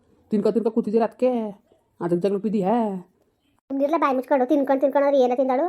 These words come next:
Speaker 2: ಏನ್ ಅಳ್ಪಾಕ ತಂದು ಇಳ್ಸಿದೀನಿ ನೀನು? ಹ್ಞೂ, ಮನೇಲಿ ನೋಡ್ರಿ ಒಂದ್ ಜೀರಿಗೆ ಒಂದ್ ಮೆಣಸಿಲ್ಲ, ಹಂಗ ಕುಂತದೆ ಪಾಡು.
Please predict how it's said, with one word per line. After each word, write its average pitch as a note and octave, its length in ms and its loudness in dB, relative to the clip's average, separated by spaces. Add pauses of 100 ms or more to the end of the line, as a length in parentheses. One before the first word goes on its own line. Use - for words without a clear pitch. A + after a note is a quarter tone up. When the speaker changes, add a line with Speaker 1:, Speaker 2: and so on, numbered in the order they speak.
(360)
Speaker 2:
ಏನ್ B3+ 200 2
ಅಳ್ಪಾಕ A#3 340 -4
ತಂದು C4+ 300 0
ಇಳ್ಸಿದೀನಿ C4+ 380 0
ನೀನು? F#4 180 2 (380)
ಹ್ಞೂ, F4+ 100 -6 (420)
ಮನೇಲಿ C#4 340 2
ನೋಡ್ರಿ D#4 200 2
ಒಂದ್ C4+ 240 0
ಜೀರಿಗೆ C#4+ 380 0
ಒಂದ್ D#4 160 2
ಮೆಣಸಿಲ್ಲ, C4 360 0 (140)
ಹಂಗ B3 160 2 (100)
ಕುಂತದೆ C#4 420 0 (220)
ಪಾಡು. B3+ 300 2